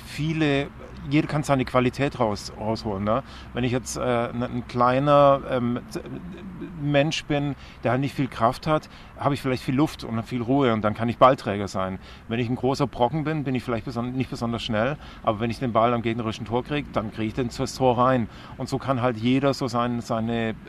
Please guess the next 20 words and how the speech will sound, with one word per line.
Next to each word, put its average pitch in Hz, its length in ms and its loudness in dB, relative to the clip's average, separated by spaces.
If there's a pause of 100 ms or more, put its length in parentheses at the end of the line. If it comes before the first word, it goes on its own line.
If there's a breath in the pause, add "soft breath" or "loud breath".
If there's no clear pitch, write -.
(160)
speziellen 120 480 -4
Fähigkeiten 120 680 0
und, 110 260 -4
und 110 200 -6
körperlichen 113 360 -2
Voraussetzungen, 120 680 0 (480 loud breath)
ähm, 113 300 0 (100)
umsetzen 123 680 2
und, 107 240 -4
und 113 160 -6
entsprechend 113 420 -4
einsetzen 110 560 -4
im 95 120 -6
Spiel. 101 340 -6 (420 loud breath)
Und, 104 220 -4 (220)
ähm, 101 520 -2
das, - 280 -8
das 131 180 -6
ist - 160 -2
auch, 143 260 2